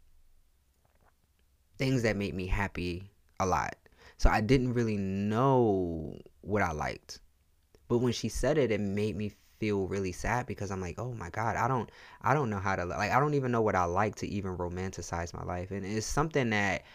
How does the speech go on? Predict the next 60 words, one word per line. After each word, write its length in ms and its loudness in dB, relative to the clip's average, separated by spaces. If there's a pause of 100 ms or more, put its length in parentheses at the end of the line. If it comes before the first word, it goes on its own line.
(140)
I 100 -2
was 160 -2
like, 160 -4
"Oh 80 -4
my 160 -4
God, 340 -2 (400)
I 60 2
wanna 340 2
do 240 0
it," 300 -2 (280)
now 200 2
that 100 0
she's 200 -2
explaining 500 -2
exactly 400 -4
what 140 -4
it 100 -4
is, 220 0
but 100 -2
it, 180 -4
I 80 0
don't 200 -2
know 120 -4
how 320 -2
to 100 -2
do 200 -10
it. 180 -12 (800)
You 100 2
know, 140 6
and 140 0
I, 100 0
I 100 -2
f-, 180 -8
I 60 -2
remember 280 0
feeling 360 -4
really 340 0
sad 340 0
in 100 -2
that 140 -2
moment 320 -2
because 180 -6
I'm 100 -4
like, 160 -2
"Wow, 440 -2 (340)
out 120 2
of 60 2
my 140 2
twenty-three 640 -2
years 380 -2
of 140 -8
living, 460 -6
I 100 -6 (120)
don't 440 -2
know 520 -4
what 180 -2
I 100 -2
like 340 -4
doing. 480 -8
I 80 -8